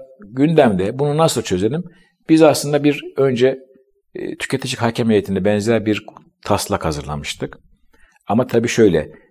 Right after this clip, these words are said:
e, işçi hocalar var, işçi kesimi var, işverenler var. Yani sendik konfederasyonlar var, tisk var, odalar ve borçlanan kişiler var. Yani alanda kişiler var. Biraz önce bahsettim ya, iş mah-,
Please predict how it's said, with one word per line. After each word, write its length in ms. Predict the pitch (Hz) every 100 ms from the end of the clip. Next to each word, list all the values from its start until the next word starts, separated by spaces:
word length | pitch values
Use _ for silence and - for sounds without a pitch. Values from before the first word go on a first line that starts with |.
| _
e, 140 | 90 85 - -
işçi 360 | 107 104 - 123 -
hocalar 460 | - 120 113 107 107
var, 380 | 82 95 139 - - _
işçi 240 | - 107 120
kesimi 360 | 131 123 139
var, 260 | 139 143 - - -
işverenler 500 | - - 117 117 120
var. 340 | 90 98 131 - - _ -
Yani 340 | 85 80 76 -
sendik 340 | - 104 113
konfederasyonlar 760 | - 98 101 113 104 131 127 131
var, 260 | 131 135 -
tisk 320 | 120 - -
var, 280 | 147 151 - - _ _ _ _ _
odalar 300 | - 117 117 127
ve 40 | 107
borçlanan 560 | 110 104 107 113 165 185 -
kişiler 340 | - 120 117
var. 140 | 87
Yani 160 | 90 101
alanda 440 | 98 110 117 120
kişiler 340 | 120 - 104 98
var. 260 | 76 65 - _ _ _ _ -
Biraz 180 | 110
önce 200 | 117 120
bahsettim 440 | 110 110 123 120 143
ya, 60 |
iş 160 | 82 123
mah-, 200 | 127 117